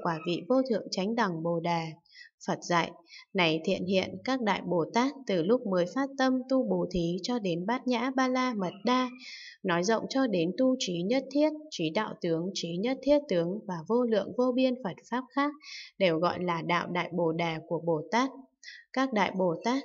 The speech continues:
tu hành đạo này dùng phương tiện thiện xảo, thành thục hữu tình, trang nghiêm thanh tịnh cõi Phật,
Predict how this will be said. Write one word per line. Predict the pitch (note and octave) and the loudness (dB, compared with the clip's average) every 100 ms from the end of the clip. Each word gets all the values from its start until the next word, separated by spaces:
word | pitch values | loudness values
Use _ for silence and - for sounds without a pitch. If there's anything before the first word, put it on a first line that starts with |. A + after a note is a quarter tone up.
| C#4 | 0
tu | C#4+ | 0
hành | A#3 F#3 E3 | 2 0 -2
đạo | F3 F3 | -2 -2
này | F3 F3 E3+ D#3+ | -2 -2 -2 -2
dùng | F3 D#3+ - | -4 -4 -2
phương | C4 C4 | -2 0
tiện | F#3 - | -2 -2
thiện | F#3 - - | -4 -4 -2
xảo, | F#3 D#3+ D3+ - | -2 -2 -8 -8
thành | E3+ D#3+ | -6 -4
thục | E3+ F3 | -4 -4
hữu | G3 A#3 | -4 -2
tình, | G#3 F3 D#3 | -2 -2 -4
trang | - B3 B3+ | -6 -4 0
nghiêm | C4 C4 | 4 4
thanh | B3+ C4 | 2 -2
tịnh | B3 F#3 - | 0 -2 -4
cõi | - A3+ - | -6 -6 -2
Phật, | F#3+ | -4